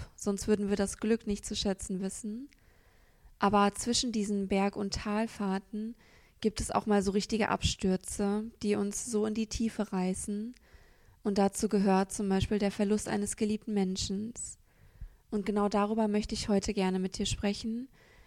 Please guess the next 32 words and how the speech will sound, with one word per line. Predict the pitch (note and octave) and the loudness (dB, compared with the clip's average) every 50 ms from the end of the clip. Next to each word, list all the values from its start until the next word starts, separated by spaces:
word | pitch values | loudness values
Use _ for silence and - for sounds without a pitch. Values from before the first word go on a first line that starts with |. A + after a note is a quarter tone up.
| _ _ - | _ _ 0
denn | G#3+ G#3 | 0 2
es | G#3 G3+ - | 2 2 0
ist | G#3+ G#3+ - - | -2 -2 0 2
so | A3 A3 A3 | 2 2 2
ein | A3 A3+ G#3+ A3 | 2 2 0 0
wichtiges | A#3 A3+ - B3 A3+ A3 A3+ A3 - - | -2 -2 -2 0 0 0 0 -2 -4 -6
Thema, | - - G#3+ G#3 G3 F#3+ F#3+ F#3 F#3 | -4 0 0 2 2 2 2 2 2
das | G3+ G3+ G3+ - | 0 -2 -2 -2
uns | G#3+ G#3 G3+ - - - | -4 -4 -4 -6 -6 -4
leider | - G3+ G3 G3+ G3+ G3+ - | -2 0 0 0 0 0 0
ab | - G3+ - - | 0 -2 -4 -6
und | G#3 - | -6 -4
an | - G3+ G3+ | -4 -4 -4
begleiten | G#3+ - - G#3 G3 G3 G3+ G#3 - G3 G3 | -4 -2 0 2 2 2 2 0 -2 -4 -4
wird. | G#3 G#3 G3 F#3+ F#3+ A3 C4 - - - - _ _ _ _ _ _ _ _ _ _ _ _ _ _ _ | -2 0 0 0 0 0 -4 -6 -12 -14 -16 _ _ _ _ _ _ _ _ _ _ _ _ _ _ _
Und | - G#3+ G3+ G#3 | -2 2 4 4
da | G3+ G3 | 4 4
ich | G3+ - | 4 2
selber | - G#3 G3+ G#3+ G#3 G3+ | 4 4 4 4 4 2
gerade | - G#3 G3 G3 G3 G3+ F#3 | 2 2 2 4 4 2 0
durch | G#3 G3+ - | -4 -6 -6
diese | - G#3 G3+ G#3 G3 | -6 -4 -4 -4 -4
Zeit | - - G#3+ G3 G3 - | -2 -2 0 0 0 -2
gegangen | - G3+ - G3+ G3+ G3+ G#3+ A3+ | -4 -4 -2 0 0 0 0 -2
bin, | A#3 A#3 A3+ A3 G#3 | -2 -2 -2 0 0
möchte | G3+ G3+ G#3 - A3+ | 0 0 0 -2 -4
ich | G#3 - | -4 -2
dir | - A3+ - | -2 -2 0
gerne | G#3+ G3+ G3+ G3 G3 | 2 2 2 2 2
meine | G3 G3 G3 G3+ - | 2 2 2 2 0
Erfahrung | G3+ G3+ - - G#3 G3+ F#3+ G3 G3 G3 | -2 -4 -2 0 0 2 2 2 0 0
mitgeben, | G3 G3 - - - G3+ G3 G3 F#3+ G#3 G#3+ A3+ A#3 | 0 -2 -4 -2 0 2 2 2 2 0 -4 -6 -8